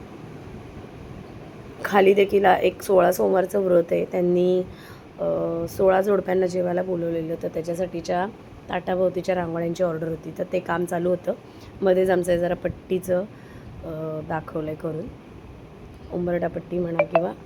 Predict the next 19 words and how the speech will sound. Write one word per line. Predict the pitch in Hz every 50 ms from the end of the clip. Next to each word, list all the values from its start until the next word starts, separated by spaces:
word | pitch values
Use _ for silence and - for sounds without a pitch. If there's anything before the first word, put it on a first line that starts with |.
| - -
तोरण | 208 196 185 175 175 180
म्हणा. | 180 165 151 156 196 - - - - - - - - - - - - -
हे | 175
बघा, | 175 165 165 170 170
अशा | 170 165 - 190
प्रकारे | 180 190 180 175 180 175 180 180
सुंदर | - 190 180 170 175 185 190 - -
तयार | 185 175 165 165 175
झालेलं | 175 185 180 165 165 160 170
आहे. | 160 156 151 151 175 - - - - - - - - - - - - - - - - - - - - - - - - - - - - - - - - - - - - - - - - - - - - - - - - - 170
आता | 175 175 180
मी | 175 180 175
तुम्हाला | 175 165 165 170 165 170
दाखवते | 165 165 170 160 160 - - 175 170 165 - 139
कसं | 135 - 127 - - 156
झालंय | 160 160 151 147 143 147
ते | 139 - 151 -
तयार. | 170 156 151 151 180 - - - - - - - - - - - - - - - - - - - - - - - - - - - - - - - - - - - - - - - -
हे | -